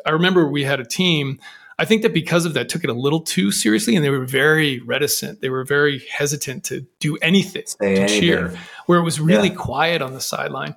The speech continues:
Speaker 1: And me and the other coach went up to them, eh, to, I think, two games into a tournament and said,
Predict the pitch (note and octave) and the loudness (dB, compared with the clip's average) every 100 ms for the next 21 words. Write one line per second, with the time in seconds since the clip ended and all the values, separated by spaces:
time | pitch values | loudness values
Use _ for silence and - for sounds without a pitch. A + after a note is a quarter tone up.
0 | _ _ _ _ - D3+ E3 F3+ E3+ D#3 | _ _ _ _ -6 0 4 4 6 4
1 | D3 C3 D#3 D#3+ - C#3+ C3+ C3 - - | 2 0 2 2 0 -2 -2 -4 -8 -18
2 | _ - C#3+ C#3 C3 B2+ B2 A#2+ _ _ | _ -4 -2 -2 -4 -6 -8 -14 _ _
3 | _ _ F3+ - - - - - - D#3+ | _ _ -4 -2 -4 -4 -2 -2 -2 -4
4 | - F3 D3+ C#3+ C#3 C3+ C3+ - D#3 D#3+ | -2 0 0 0 -2 -6 -4 -2 0 0
5 | C#3 C#3 C#3 - D3 B2 A#2 A2+ | -2 -6 -6 -2 -2 -2 -4 -10